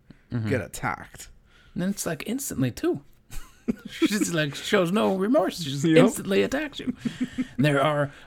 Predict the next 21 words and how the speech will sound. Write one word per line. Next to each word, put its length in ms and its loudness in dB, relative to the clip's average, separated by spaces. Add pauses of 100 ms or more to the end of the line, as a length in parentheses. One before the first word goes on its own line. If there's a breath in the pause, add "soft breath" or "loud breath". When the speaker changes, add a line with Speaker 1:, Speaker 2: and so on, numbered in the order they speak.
Speaker 1:
a 80 -4
few 220 6
things 240 2
that 100 0
we 140 2
must 300 -2
figure 340 2
out 360 -2 (340 loud breath)
in 200 0
this 200 2
journey. 420 0 (240)
What 260 2
made 440 2 (100)
Bloody 460 0
Mary 500 2
so 320 0
bloody? 520 0 (240 soft breath)
Why 460 0
is 160 -4
she 220 2
so 540 0